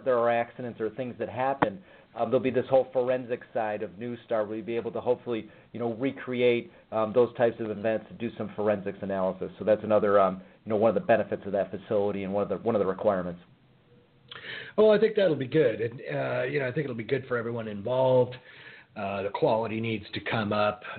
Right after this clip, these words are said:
Speaker 2: um, you know, across the board, especially if you're gonna operate over people.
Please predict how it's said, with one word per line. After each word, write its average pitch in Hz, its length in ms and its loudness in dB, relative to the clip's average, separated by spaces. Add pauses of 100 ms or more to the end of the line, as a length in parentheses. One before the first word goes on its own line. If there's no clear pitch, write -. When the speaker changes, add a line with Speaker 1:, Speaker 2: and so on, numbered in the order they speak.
Speaker 2:
um, 90 720 -2 (880)
you 196 80 8
know, 147 200 6
across 139 380 2
the 123 40 -8
board, 165 180 0
especially 196 300 0
if 143 60 -6
you're 151 100 -2
gonna 123 140 2
operate 104 460 -2
over 101 260 -2
people. 95 520 -2